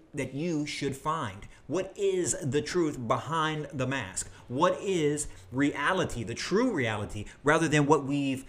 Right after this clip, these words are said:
the, the, the reality, the false reality that we create? My friends, I'm here to tell you today that the red pill, the true red pill, leads you to Christ.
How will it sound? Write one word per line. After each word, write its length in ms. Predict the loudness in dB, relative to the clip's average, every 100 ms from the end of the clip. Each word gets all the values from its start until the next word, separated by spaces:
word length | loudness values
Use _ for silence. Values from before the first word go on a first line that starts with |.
| -6
the, 160 | -2 -2 -2
the, 180 | 0 0
the 160 | 0 -2
reality, 600 | 0 0 0 0 -2 -4
the 80 | -6
false 420 | -4 -2 -2 -2
reality 380 | -2 0 -2 -4
that 200 | -6 -6
we 100 | -8
create? 600 | -8 -4 0 2 0 -6 -18 -20 -20 -20 _
My 100 | -8
friends, 360 | -2 -2 -2 -4 -12 -20 -20 -20 _
I'm 140 | 0 2
here 120 | 2
to 60 | 0
tell 220 | -2 -2
you 120 | 0
today 380 | -2 0 0 0
that 440 | -2 -6 -6 -8
the 120 | -6
red 300 | -4 -6 -6
pill, 380 | -6 -6 -6 -12 -18 -20 _ _ _ _ _ _ _ _ _ _ _ _ _ _ _ -10
the 100 | -8
true 280 | -4 0 0
red 300 | 0 -2 -6
pill, 240 | -14 -16 -20 _ _ _ _ _ _ _ _ _ _ _ _
leads 460 | -2 0 0 -4 -8
you 120 | -12 -18 -20 _ _ _ _ _ _ _ _ _ _ _ _ -10
to 100 | -8
Christ. 520 | -6 -10 -10 -14 -16